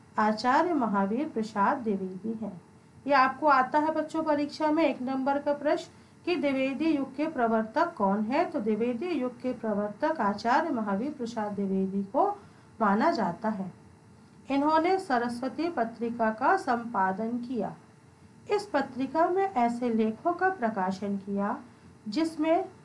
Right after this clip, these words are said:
नव जागरण का संदेश जन जन तक पहुंचाया गया। इस पत्रिका ने कवियों की एक नई पौध तैयार की। इस काल में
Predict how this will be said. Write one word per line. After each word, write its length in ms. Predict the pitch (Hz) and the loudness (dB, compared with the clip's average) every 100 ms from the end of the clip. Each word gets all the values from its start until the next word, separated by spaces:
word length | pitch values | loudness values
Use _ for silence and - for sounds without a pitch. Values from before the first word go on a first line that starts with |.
| - | -6
नव 260 | 262 320 349 | 2 2 2
जागरण 540 | 247 202 190 202 254 | 2 2 2 0 -2
का 180 | 269 302 | 0 -2
संदेश 680 | 302 302 302 302 311 320 - - - - | 0 0 2 2 0 -2 -8 -20 -20 -4
जन 260 | 226 233 240 | -2 0 2
जन 240 | 262 262 | 2 2
तक 260 | 285 381 381 | 2 0 0
पहुंचाया 560 | 220 196 185 185 208 | -4 -4 -4 -4 -2
गया। 340 | 247 269 - - - - - - - - - | -2 -4 -4 -8 -18 -20 -20 -20 -20 -16 -2
इस 180 | 403 392 | 0 2
पत्रिका 640 | 330 320 - 302 349 403 | 2 2 0 -4 2 4
ने 220 | 381 311 | 4 2
कवियों 460 | 302 262 240 294 370 | 2 0 2 2 0
की 260 | 339 330 285 | 0 -2 0
एक 240 | 247 262 - - - - | 2 0 -4 -20 -14 -2
नई 280 | 262 320 370 | 2 4 4
पौध 360 | - 220 226 | 4 4 4
तैयार 540 | 254 233 220 190 175 202 | 0 0 2 2 0 -2
की। 320 | - 214 165 - - - - - - - | -4 -6 -8 -12 -20 -20 -20 -20 -10 0
इस 220 | 392 - | 0 0
काल 320 | - 208 196 | 0 4 4
में 340 | 208 220 302 | 2 0 -2